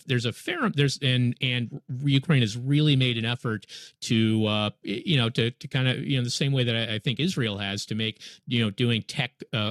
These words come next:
a cool thing for its youth and has been able to, to make use of that in its military. The, the way that the Russian military still, I, I, I think, is much more Soviet in the sense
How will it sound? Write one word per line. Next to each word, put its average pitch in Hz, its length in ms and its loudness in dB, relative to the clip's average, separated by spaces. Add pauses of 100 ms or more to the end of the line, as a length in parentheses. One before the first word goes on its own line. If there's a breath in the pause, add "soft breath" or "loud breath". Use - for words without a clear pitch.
a 104 100 -2
cool 151 400 2
thing 131 320 2
for 107 220 0
its - 180 -2
youth 104 380 2
and 107 180 -2
has 101 160 -2
been 110 140 -2
able 110 300 -2
to, 101 260 -2
to - 160 -8
make 104 260 -2
use 110 220 0
of 107 80 -2
that 101 160 -2
in 98 60 -4
its - 140 -8
military. 131 600 0 (340 loud breath)
The, 117 340 0
the 120 140 -2
way 131 300 -2
that 135 160 -4
the 120 80 -8
Russian 123 340 -2
military 120 560 -2
still, 113 400 -4
I, 104 120 -2
I, 107 280 -6
I 117 80 -2
think, 123 220 -2
is 95 120 -4
much 110 480 -2
more 113 600 -2
Soviet 117 760 -2
in 110 160 -2
the 107 80 -2
sense 107 500 -4